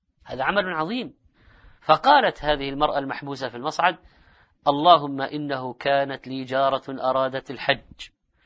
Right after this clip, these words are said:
وطلبت مني أن أحفظ أولادها في غيابها،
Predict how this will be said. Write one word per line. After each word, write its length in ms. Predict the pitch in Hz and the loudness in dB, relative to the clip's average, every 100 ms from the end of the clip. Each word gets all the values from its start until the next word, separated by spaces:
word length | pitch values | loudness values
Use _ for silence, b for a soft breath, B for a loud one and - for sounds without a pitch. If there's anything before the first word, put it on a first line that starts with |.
| - | -8
وطلبت 600 | 127 - 143 131 127 - | -6 -2 -2 -2 -4 -8
مني 500 | 131 143 139 135 139 | -10 -8 -8 -8 -6
أن 240 | 139 127 123 _ _ _ - | -6 -8 -14 _ _ _ 2
أحفظ 340 | 165 - 147 | 2 2 0
أولادها 600 | 135 135 135 139 139 131 127 | 2 0 -2 -4 -2 -4 -4
في 140 | 131 | -8
غيابها، 560 | 120 135 135 113 95 | -8 -4 -4 -4 -14